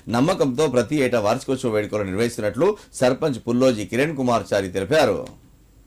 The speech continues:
సిద్దిపేట జిల్లా కుకునూరుపల్లి మండలం మంగోలు గ్రామంలోని ఉమామహేశ్వర సహిత హనుమాన్ దేవాలయ తొమ్మిదో వార్షికోత్సవ వేడుకలు సర్పంచ్ ఆధ్వర్యంలో కన్నుల పండుగగా కొనసాగాయి.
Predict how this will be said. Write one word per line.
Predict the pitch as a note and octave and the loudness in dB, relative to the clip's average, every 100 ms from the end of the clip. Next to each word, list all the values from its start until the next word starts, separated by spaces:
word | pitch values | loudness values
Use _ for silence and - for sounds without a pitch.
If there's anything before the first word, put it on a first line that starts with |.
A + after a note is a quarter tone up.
| _ _ - - _ _ _ | _ _ -20 -20 _ _ _
సిద్దిపేట | - D3+ C3+ G3+ G#3 E3+ | 0 2 2 2 2 2
జిల్లా | A2 A#2 G#2+ C#3 | 0 0 2 0
కుకునూరుపల్లి | D3 A2 C3 C3+ A#2 G#2 | 0 -2 0 0 0 -2
మండలం | F#2 F2 F2+ A2+ C3+ | -2 -2 -2 -2 -2
మంగోలు | F#2+ G#2 A#2 G#2+ | -4 -2 -2 -2
గ్రామంలోని | F2+ F#2 F#2+ F2+ F2+ F2 | -2 -4 -2 -4 -6 -6
ఉమామహేశ్వర | F#2 A#2 A#2+ G#2 G#2+ - G2 | -4 -2 -2 -2 -4 -4 -4
సహిత | F2+ F2+ F2+ E2+ | -4 -6 -6 -6
హనుమాన్ | F2+ G2 G2+ F2 | -4 -4 -4 -4
దేవాలయ | F2+ F2 F2 | -2 -2 -2
తొమ్మిదో | E2 F#2 F#2 F#2+ | -4 -8 -4 -2
వార్షికోత్సవ | F2 E2+ E2+ E2 | -2 -6 -14 -10
వేడుకలు | E2+ E2+ F#2+ A2+ F3+ - - - | -8 -6 -2 0 0 -4 -18 -2
సర్పంచ్ | A#2+ A#2 D#3 A#2+ | 0 0 -2 -2
ఆధ్వర్యంలో | G2+ F2+ F#2 C#3 | -2 -2 -2 -4
కన్నుల | G2+ F#2+ F2 | -4 -4 -4
పండుగగా | F2 F#2 G2+ F2+ | -4 -2 0 -2
కొనసాగాయి. | - G#2+ F#2 D#2+ F2 G2 | -4 -6 -6 -4 0 0